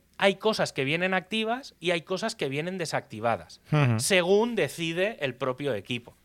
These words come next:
Speaker 1: <laughs> ¿vale?
Speaker 2: Ujú.
Speaker 1: Entonces, eso hace que sea bastante seguro. Yo ya digo, ¿eh? Em, hay cosas que, que en los sitios en los que lo tengo, lo tengo activado por defecto. Por ejemplo, el tema del W P, ¿vale? Entonces, claro,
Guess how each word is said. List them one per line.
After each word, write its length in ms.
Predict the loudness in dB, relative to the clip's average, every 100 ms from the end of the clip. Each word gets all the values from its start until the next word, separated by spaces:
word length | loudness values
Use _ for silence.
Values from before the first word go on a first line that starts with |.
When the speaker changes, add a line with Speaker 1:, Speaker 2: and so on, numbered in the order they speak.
| -18
Speaker 1:
<laughs> 180 | -12 0
¿vale? 320 | 2 4 2
Speaker 2:
Ujú. 160 | 0 -4 -12 -10 -4
Speaker 1:
Entonces, 460 | 0 2 0 -2
eso 320 | -4 -2 4 4
hace 320 | 4 0 -2
que 120 | -2
sea 260 | 0 2 2
bastante 520 | 0 -4 -4 -4 -4
seguro. 500 | -4 -4 -4 -4 -8 _ -20 -20 -20 -20 _ _ _
Yo 300 | -8 4 6
ya 180 | 6 4
digo, 320 | 4 2 2
¿eh? 180 | 2 2 -2
Em, 840 | 0 2 0 -2 -6 -8 -10 -14 _
hay 140 | -2 2
cosas 360 | 0 0 -2
que, 340 | -2 -4 -4 -6
que 260 | -8 -8 -10
en 180 | -10 -8
los 180 | -8 -8
sitios 340 | -8 -4 -4 -4
en 100 | -6
los 120 | -6
que 120 | -4
lo 120 | -4
tengo, 280 | -4 -4 -4
lo 120 | -4
tengo 200 | -6 -4
activado 360 | -6 -6 -4 -4
por 160 | -4 -8
defecto. 400 | -10 -16 -16 _ _
Por 140 | -4 -4
ejemplo, 380 | -2 -6 -2 -4
el 80 |
tema 200 | -2 -2
del 100 | -2
W 200 | -4 -8 -6
P, 220 | -8 -10 _ _ _ -12
¿vale? 160 | -10
Entonces, 240 | -6 -6 -2
claro, 260 | 0 0